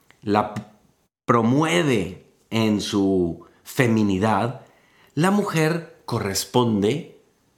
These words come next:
muy en línea de darle al hombre lo que al hombre le gusta, que es el ser admirado por ella, ser respetado por ella. El hombre siempre quiere, por así decir, ser el,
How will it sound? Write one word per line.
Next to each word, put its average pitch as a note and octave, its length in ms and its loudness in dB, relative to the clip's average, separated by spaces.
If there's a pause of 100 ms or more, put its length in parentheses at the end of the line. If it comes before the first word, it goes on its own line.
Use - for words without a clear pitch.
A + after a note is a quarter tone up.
(180)
muy G3+ 480 2
en G3+ 160 2
línea F#3 400 0
de C#3+ 140 0
darle C3+ 240 0
al D3 100 2
hombre F3 220 2
lo E3+ 160 0
que D3 100 -4
al D#3 140 0
hombre B3+ 420 2
le G#2+ 120 2
gusta, F#2 680 -4 (360)
que G2+ 260 2
es - 300 -4
el G2+ 200 0
ser G#2 320 -2
admirado E2+ 680 0
por F#2 160 -4
ella, C#3 640 -2
ser G2+ 320 -2
respetado F2+ 720 -2
por C3+ 180 -2
ella. A#2+ 460 -2 (160)
El G2 140 0
hombre G#2+ 280 0
siempre G2+ 440 -2
quiere, G2 540 -2 (380)
por G#2 180 0
así G#2+ 260 -2
decir, F3 760 0 (440)
ser B2+ 360 -2
el, A#2+ 520 -2